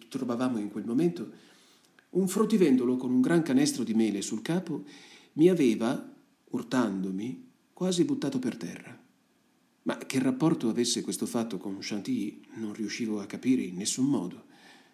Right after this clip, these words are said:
Con evidente compiacimento, Dupin spiegò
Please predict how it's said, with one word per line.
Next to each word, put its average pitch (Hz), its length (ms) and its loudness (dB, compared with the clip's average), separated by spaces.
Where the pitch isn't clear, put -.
Con 113 160 -4
evidente 143 360 6
compiacimento, 147 600 2
Dupin 160 520 -2
spiegò 180 580 -2